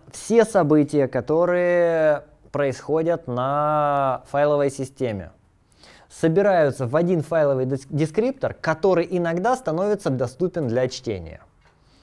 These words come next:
И когда он становится доступен для чтения, вы вызываете на iNotify пол, и он эти изменения оттуда вычитывает.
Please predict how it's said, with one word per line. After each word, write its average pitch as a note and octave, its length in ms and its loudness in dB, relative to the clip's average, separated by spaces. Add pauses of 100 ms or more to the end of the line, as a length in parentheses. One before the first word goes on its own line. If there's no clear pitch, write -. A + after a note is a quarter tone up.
(380)
И C#3+ 80 -2
когда F3+ 500 6
он E3+ 140 0
становится F3 400 -2
доступен D#3+ 540 0
для F3 160 2
чтения, G3+ 560 0
вы F#3 180 4
вызываете D#3 640 2
на C#3 140 -4 (120)
iNotify D3+ 580 -2
пол, A#3 340 4
и D3+ 100 -4
он D#3+ 160 -2
эти D3 220 -2
изменения D3+ 560 -4
оттуда D3 340 -2
вычитывает. G#2+ 760 -8